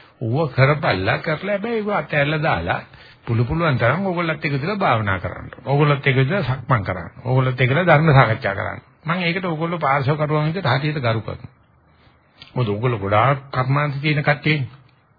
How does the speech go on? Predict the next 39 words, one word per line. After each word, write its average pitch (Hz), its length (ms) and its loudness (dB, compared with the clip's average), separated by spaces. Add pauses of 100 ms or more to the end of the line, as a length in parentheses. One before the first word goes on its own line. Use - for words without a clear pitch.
(640)
ඒ 113 180 0
තියෙද්දිත් 120 500 0 (340)
අපිත් 170 320 -8
එක්ක 208 140 -2
ගත 180 240 -2
කරනවා. 107 340 -6
ඉතින් 147 160 0
මම 147 80 0 (100)
ජීවන 139 260 2 (120)
ජීවිතේම 180 520 2
ගත 175 220 2
කරන්නේ 160 360 0
යෝගාවචරත් 151 640 -2
එක්කනේ. 135 340 -6 (1800)
පිටරට 127 280 2
ගියාම 120 280 2
කියනවා 117 320 0
ස්වාමීන් 113 360 0
වහන්සේ 113 260 -4
මේ 117 140 -2
කට්ටිය 117 340 -2 (380)
හරි 117 340 0
කරදරයි 131 480 4
ස්වාමීන් 113 380 2
වහන්සේ 113 280 0
මේ 123 180 0
රට 110 260 -2
යනවා 110 440 0 (100)
හරි 120 200 2
මහන්සි 131 440 4
කියලා. 101 320 -4 (300)
ඉතින් 220 220 -6
ඒ 208 100 -2
ගිය 185 200 0
දවසට 175 360 2
මම 147 160 -2
මේ 123 160 0
සැරේ 123 240 0
ගියා 123 360 0